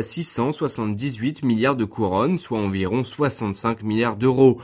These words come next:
Ces données ont été annoncées ce vendredi par le ministère des Finances.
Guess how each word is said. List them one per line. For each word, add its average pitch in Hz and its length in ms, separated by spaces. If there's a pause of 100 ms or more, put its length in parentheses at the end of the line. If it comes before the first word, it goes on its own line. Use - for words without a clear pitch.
(280)
Ces - 160
données 180 360
ont 151 140
été 117 320
annoncées 127 520
ce 180 140
vendredi 127 520
par 123 160
le 110 100
ministère 107 480
des 123 80
Finances. 135 560